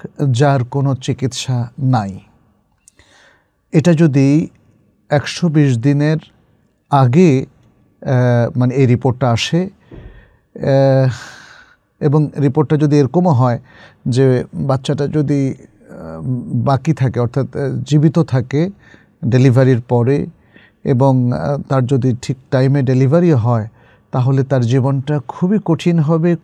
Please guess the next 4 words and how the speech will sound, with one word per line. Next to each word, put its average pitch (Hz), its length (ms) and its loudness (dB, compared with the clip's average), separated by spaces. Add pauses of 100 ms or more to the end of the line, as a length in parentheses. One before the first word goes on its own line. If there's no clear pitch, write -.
খুবই 185 580 0 (680)
কষ্টকর 170 600 0
হবে 180 380 2
এবং 160 280 -2